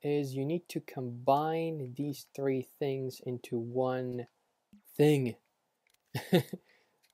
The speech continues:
And just enable grid and everything so it stays upright, because if it doesn't stay upright and you animate it, it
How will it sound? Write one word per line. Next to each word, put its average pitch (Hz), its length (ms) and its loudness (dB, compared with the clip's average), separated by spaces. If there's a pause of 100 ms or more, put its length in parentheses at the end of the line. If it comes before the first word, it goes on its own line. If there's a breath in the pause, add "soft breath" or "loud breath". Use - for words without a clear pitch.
(260)
And 135 280 -2
just - 120 -6
enable 170 300 4
grid 139 320 4
and 139 100 2
everything 131 460 2
so 127 240 0
it 120 80 0
stays 120 340 0
upright, 120 460 0
because 123 240 -2
if 120 80 -2
it 120 80 -10
doesn't 190 240 4
stay 127 220 2
upright 123 280 2
and 127 60 -4
you - 60 -4
animate 135 420 -2
it, 139 120 0
it 156 40 -18